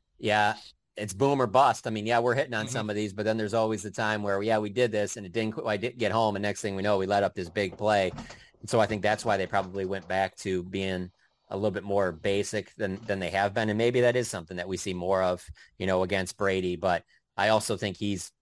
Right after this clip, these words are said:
Speaker 1: he, I mean, he doesn't have a great offensive line, but he is great at identifying those things and getting the ball out of his hand. I mean, that's,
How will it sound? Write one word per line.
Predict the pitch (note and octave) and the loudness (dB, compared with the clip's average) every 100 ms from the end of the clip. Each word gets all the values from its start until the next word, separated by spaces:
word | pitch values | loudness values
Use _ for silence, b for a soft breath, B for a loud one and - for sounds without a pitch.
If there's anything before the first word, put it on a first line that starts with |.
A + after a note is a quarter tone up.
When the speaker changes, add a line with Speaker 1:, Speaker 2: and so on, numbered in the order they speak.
| - | -18
Speaker 1:
he, | G#2+ - | -14 -6
I | |
mean, | G#2+ A2 | -2 0
he | |
doesn't | D#3+ B2+ | 2 2
have | A#2 | 2
a | |
great | F#2+ G#2+ | 4 4
offensive | G#2 G2 G#2+ F#2 F2 | 4 4 0 -4 -4
line, | F#2 G2 G2 G2 - b - | -2 0 -2 -4 -10 b -10
but | - | -2
he | A2+ A2 | 0 2
is | F#2 | 0
great | G#2 G2+ | 0 0
at | F#2+ | 0
identifying | F2+ E2+ F#2+ F2+ - E2 E2+ | 0 -2 -2 -4 -6 -6 -4
those | E2+ E2+ | -6 -6
things | G2+ F2+ D#2+ | -4 -6 -6
and | |
getting | F2 E2+ | -6 -6
the | E2+ | -2
ball | F#2 F2 | 2 4
out | E2+ | 2
of | |
his | E2 D#2 | -2 -6
hand. | F2 F2 E2+ | -4 -4 -4
I | E2+ | -4
mean, | F2+ | -2
that's, | G2 G#2 | 0 -2